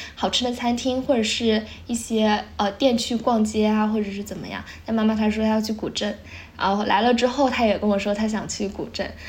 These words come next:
嗯，<laughs> 就让我觉得非常疑惑，她就一直很执着地想去一个地方。包括后来我们说要去，呃，吃饭啊，或者是去逛街，她就说她要去那个古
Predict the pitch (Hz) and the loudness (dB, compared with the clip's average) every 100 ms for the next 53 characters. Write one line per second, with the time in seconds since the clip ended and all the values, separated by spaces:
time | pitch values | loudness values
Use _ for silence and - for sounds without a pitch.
0 | - - 202 202 - - 240 262 254 240 | -14 -8 -4 -4 -6 0 2 4 4 4
1 | 226 202 196 214 247 214 196 170 - - | 2 2 2 2 4 2 2 -4 -4 -4
2 | 208 233 226 254 240 240 202 208 202 196 | 0 2 2 2 2 0 0 -2 0 0
3 | 202 208 190 - - 240 220 - - - | 0 -4 -4 -4 -2 -4 -4 -10 -16 -14
4 | - 190 185 202 196 185 214 - - 262 | -8 -8 -4 -4 -4 -8 -10 -14 -2 2
5 | 262 269 269 240 196 196 151 98 - - | 4 4 4 2 2 0 -2 -10 -6 -4
6 | 226 202 202 214 202 - 226 202 190 - | 0 2 4 2 2 -2 0 0 -2 -8
7 | - - - 196 165 170 - - - - | -12 -14 -6 -4 -4 -6 -8 -12 -16 -18
8 | - - - 247 240 262 240 220 233 208 | -18 -10 -2 0 2 2 4 2 2 0
9 | 220 220 220 233 247 208 208 208 214 208 | 0 -4 -8 0 2 2 0 -2 -2 -2
10 | 190 - - - - - 196 196 214 208 | -4 -6 -14 -18 -14 -4 0 0 2 0
11 | 202 214 196 202 226 - - | 0 0 0 2 2 0 -4